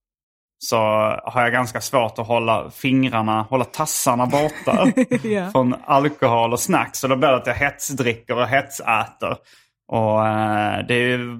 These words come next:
Speaker 1: varken bra för hälsan eller för mina gig.
Speaker 2: Nej. Jag kände det f-, när jag precis hade börjat trappa ner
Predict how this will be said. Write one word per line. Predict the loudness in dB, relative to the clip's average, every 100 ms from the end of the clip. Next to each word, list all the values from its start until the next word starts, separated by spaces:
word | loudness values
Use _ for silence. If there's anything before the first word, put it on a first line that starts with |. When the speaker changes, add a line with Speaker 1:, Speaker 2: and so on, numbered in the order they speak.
| 2
Speaker 1:
varken | 2 2 2
bra | 2 2
för | -2
hälsan | 2 0 0 -4 -2 0 0 0
eller | -2 0
för | -2 -2 -2 0 0 0
mina | 0 0
gig. | 2 0 -2 -6 -12 -8
Speaker 2:
Nej. | -2 2 2 0 -4 _ _ _ _ _ -4
Jag | 2
kände | 4 6 6
det | 4 4 4 2 -4 -16 _ _ _ _ -20
f-, | -20 -20 -10
när | 0 2
jag | 4 4 2 0 _
precis | -4 -2 -2
hade | 2
börjat | 2 2 0 -2 -6 -18 _ -18 -18 _ -20 _ -8
trappa | -2 0
ner | 2 -2